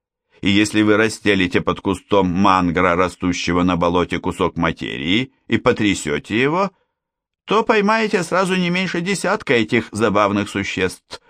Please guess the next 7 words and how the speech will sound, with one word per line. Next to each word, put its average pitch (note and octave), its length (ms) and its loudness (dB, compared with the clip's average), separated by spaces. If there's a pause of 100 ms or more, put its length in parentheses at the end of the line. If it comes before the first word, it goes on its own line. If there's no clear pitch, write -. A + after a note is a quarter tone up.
Они D#3 260 0
сыпятся, D3 580 -2
словно A#2+ 440 2
спелые A#2 560 0
яблоки. B1 640 -4 (1080)
«Позвольте, G2+ 560 2
профессор, D#2 680 -2